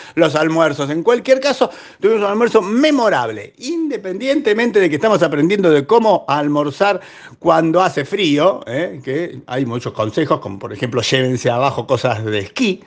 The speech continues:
¿eh? Medias, térmicas y cosas por el estilo, son algunas opciones. Hay mantitas dando vuelta por ahí siempre, pero mejor si uno va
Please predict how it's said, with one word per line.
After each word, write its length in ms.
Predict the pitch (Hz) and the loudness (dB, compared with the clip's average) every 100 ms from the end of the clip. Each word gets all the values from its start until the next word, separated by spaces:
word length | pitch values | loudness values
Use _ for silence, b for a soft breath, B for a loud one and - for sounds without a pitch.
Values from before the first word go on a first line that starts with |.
| B | B
¿eh? 120 | 135 139 | -4 0
Medias, 920 | 123 175 170 160 151 147 143 131 - | 2 2 4 2 0 0 -2 -4 -4
térmicas 500 | 170 156 143 127 113 | -2 -2 -2 -6 -6
y 20 | |
cosas 160 | 147 139 | -8 -2
por 100 | 143 | 0
el 80 | 143 | 0
estilo, 260 | 220 196 | 2 0
son 200 | - 117 | 0 -4
algunas 400 | 113 127 139 120 | -4 -4 -4 -4
opciones. 460 | - - 208 190 202 B B B B | -6 0 2 2 -2 B B B B
Hay 220 | 214 220 | 2 2
mantitas 480 | 175 170 190 180 143 | 2 -2 -4 -4 -2
dando 260 | 165 165 | -2 -2
vuelta 320 | 170 170 170 147 | -2 -2 -4 -6
por 160 | 151 | -4
ahí 260 | 165 185 180 | 0 0 -2
siempre, 400 | 208 202 208 214 | 0 0 2 2
pero 460 | 214 240 240 - _ - - | 4 4 4 -2 _ -20 -16
mejor 420 | 175 180 - - | -6 0 2 2
si 140 | - | 2
uno 180 | 196 185 | 2 4
va 340 | 180 170 135 | 4 0 -4